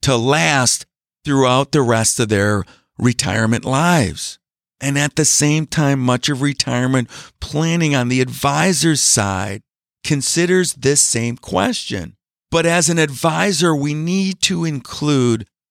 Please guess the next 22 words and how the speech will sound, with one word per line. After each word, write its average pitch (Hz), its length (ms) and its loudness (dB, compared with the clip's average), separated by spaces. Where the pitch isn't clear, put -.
the 143 100 0
potential 170 640 0
downsides 127 1040 0
of - 180 0
sequence 185 560 0
of 147 160 0
return 190 560 0
risk - 400 0
to 175 140 2
permanently 196 840 0
reduce 151 760 0
a 147 120 -2
client's 139 520 0
safe 131 380 2
spending 156 600 0
rates 107 360 0
for - 180 -2
the 127 120 2
remainder 131 540 2
of 120 120 0
their 123 100 2
retirement. 123 760 0